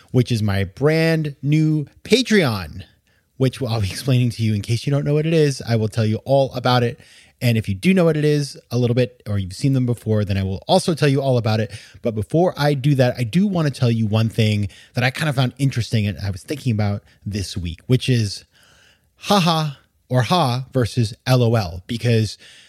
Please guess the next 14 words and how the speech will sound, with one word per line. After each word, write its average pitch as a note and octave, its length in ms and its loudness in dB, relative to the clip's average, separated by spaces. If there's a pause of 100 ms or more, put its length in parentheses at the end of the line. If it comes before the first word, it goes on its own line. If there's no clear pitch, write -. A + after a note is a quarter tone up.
(340)
you E3+ 140 0
know, D#3+ 100 2
we C3 100 2
text - 400 -6
a D3+ 60 0
lot, F#2+ 400 -2
right? A2 380 0
And A2+ 200 0
we G#2 180 -2
Instagram E3+ 560 0
message C3 300 -2
a B2+ 60 2
lot, A2+ 240 2
and G#2+ 160 -2